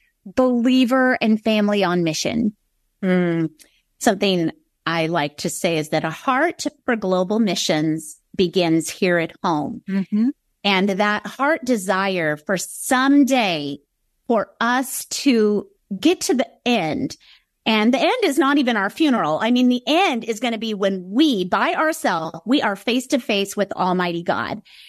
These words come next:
Speaker 2: And to realize, we want for the Lord to say, "Well done, good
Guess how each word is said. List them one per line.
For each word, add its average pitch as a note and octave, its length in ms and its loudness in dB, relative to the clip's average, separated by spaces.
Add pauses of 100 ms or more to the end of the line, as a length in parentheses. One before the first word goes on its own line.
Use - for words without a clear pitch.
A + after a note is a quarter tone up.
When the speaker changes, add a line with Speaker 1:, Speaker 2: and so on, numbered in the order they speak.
(220)
Speaker 2:
And A3+ 440 2 (300)
to A#3 420 2
realize, C4+ 640 2
we D#4 140 0
want F#4 320 0
for E4+ 100 0
the B3+ 120 0
Lord C#4+ 320 0
to E4+ 140 -4
say, B3 460 -2 (480)
"Well E4+ 480 2 (200)
done, D4+ 580 0 (280)
good D#4+ 400 2